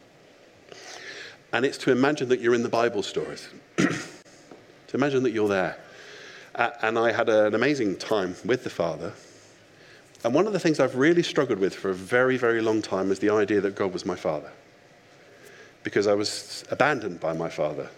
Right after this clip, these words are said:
abused by my mother. And, and I'd sort of resigned myself to the fact. Jesus says, "If you see me, you've seen the Father." And I went, "All right,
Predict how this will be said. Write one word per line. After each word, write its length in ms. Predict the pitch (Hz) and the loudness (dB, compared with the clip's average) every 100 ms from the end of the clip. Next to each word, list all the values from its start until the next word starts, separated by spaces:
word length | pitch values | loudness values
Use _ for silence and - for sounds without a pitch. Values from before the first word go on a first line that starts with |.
| - | -10
abused 440 | 95 113 110 - | -6 -2 -2 -4
by 120 | 90 90 | -6 -4
my 140 | 87 | -2
mother. 320 | 87 87 - - - - - - - - - - - - - | -4 -4 -8 -16 -20 -20 -20 -20 -20 -20 -20 -20 -20 -20 -6
And, 440 | 107 107 104 104 107 | -2 0 0 0 -2
and 180 | 110 120 | 0 0
I'd 140 | 123 | -2
sort 300 | - 185 180 | 0 0 2
of 100 | 120 | 0
resigned 480 | 117 120 127 127 98 | 2 4 4 2 0
myself 460 | 98 90 98 85 | -4 0 -2 -2
to 80 | - | -6
the 80 | 85 | -4
fact. 200 | 95 - | -2 2
Jesus 260 | 143 147 - | 2 2 -2
says, 180 | 110 | -2
"If 120 | 117 120 | -2 -4
you 80 | |
see 220 | 113 202 165 | 0 2 4
me, 100 | 151 | 2
you've 200 | 131 117 | 2 0
seen 200 | 135 123 | 0 0
the 60 | 113 | 0
Father." 380 | 120 113 104 | 2 4 4
And 80 | 98 | 0
I 60 | 98 | 0
went, 160 | 127 | 0
"All 80 | 135 | 2
right, 200 | 135 123 | 2 0